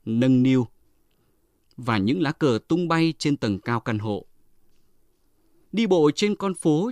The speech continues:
chẳng có gì nổi bật này vào ngày xuân, hẳn là một trải nghiệm lạ lẫm. Bạn sẽ thấy gương mặt mỗi người dường như cũng hồng lên khi được phản chiếu.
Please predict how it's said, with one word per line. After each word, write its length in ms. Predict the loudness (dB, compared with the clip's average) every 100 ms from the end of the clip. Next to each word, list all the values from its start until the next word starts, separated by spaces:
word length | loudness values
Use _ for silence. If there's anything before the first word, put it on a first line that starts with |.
| -4
chẳng 300 | -2 -2 -2
có 120 | -6
gì 200 | -2 0
nổi 220 | 2 0
bật 240 | -2 -6 -4
này 280 | -2 -4 -6 _ _
vào 200 | -2 0
ngày 200 | 0 -4
xuân, 300 | -4 -2 -2 -6 _ _ _ _
hẳn 320 | -6 -2 -2 -6 _
là 160 | -8 -4
một 200 | -4 -4 -6
trải 220 | -6 -4
nghiệm 280 | -4 -4 -4 _ _
lạ 260 | -8 -8 -8 _
lẫm. 300 | -8 -6 -6 -10 _ _ _ _ _ _ _ _ _ _
Bạn 280 | -2 -2 -2
sẽ 180 | -4 -4
thấy 320 | -2 -2 -2 -10 _ _
gương 200 | 4 4
mặt 120 | 2 2
mỗi 180 | 0
người 300 | 4 4 4
dường 300 | 2 0 2
như 160 | 2 -2
cũng 240 | -4 -2
hồng 260 | 0 0 2
lên 260 | 2 0 0 -6 _ _ _ _
khi 280 | -2 0 2
được 260 | 0 -6
phản 240 | -4 -6 -6
chiếu. 380 | -6 -4 -4 -8